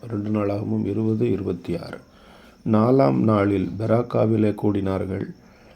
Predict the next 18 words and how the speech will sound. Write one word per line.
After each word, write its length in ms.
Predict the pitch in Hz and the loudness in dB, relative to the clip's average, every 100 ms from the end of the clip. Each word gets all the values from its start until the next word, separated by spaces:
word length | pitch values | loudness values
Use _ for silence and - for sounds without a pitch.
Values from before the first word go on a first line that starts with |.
| - | -10
அங்கே 300 | 117 117 113 | -4 2 2
கர்த்தருக்கு 720 | 110 110 - 127 127 117 113 - | 2 -2 0 0 0 0 -2 -2
ஸ்தோத்திரம் 760 | - - 120 117 120 113 110 107 | -6 -2 -2 -2 -2 0 0 -2
செலுத்தினார்கள். 680 | 113 98 95 92 85 - - - - | -4 -6 -4 -4 -6 -10 -16 -16 -8
ஆதலால் 520 | 104 104 107 101 90 | -4 0 0 0 -2
அவ்விடத்திற்கு 680 | 101 107 107 107 110 110 110 | -2 -2 -2 -2 -6 -4 -4
இந்நாள் 380 | 101 117 123 117 | -2 0 0 0
வரைக்கும் 560 | 101 98 98 92 92 - - - - - - - | 0 -2 -4 -4 -4 -10 -20 -20 -20 -20 -6 2
இருக்கிறபடி 600 | 127 127 123 107 110 101 | 2 4 4 4 4 4
பெராக்கா 560 | 101 107 113 110 110 104 | 4 4 2 2 4 4
என்னும் 280 | 95 98 92 | 2 0 -2
பெயர் 380 | 104 95 92 - _ _ _ _ - | -2 0 -2 -6 _ _ _ _ -6
தரித்தார்கள். 760 | 117 123 - - - - - - - - 107 | -4 -4 -4 -10 -10 -10 -14 -16 -20 -12 -2
பெராக்காவிலே 840 | 110 123 127 120 113 110 107 107 | 2 2 2 0 0 2 2 0
கூடி 380 | - 107 113 127 | 0 0 0 -2
கர்த்தருக்கு 480 | 107 - 113 110 - | -4 -2 -2 -2 -6
ஸ்தோத்திரம் 680 | 117 - 123 120 107 117 113 - | -10 -4 0 0 2 0 0 -2
செலுத்தினார்கள். 640 | 104 - 87 - - 85 | -4 -4 -6 -6 -8 -12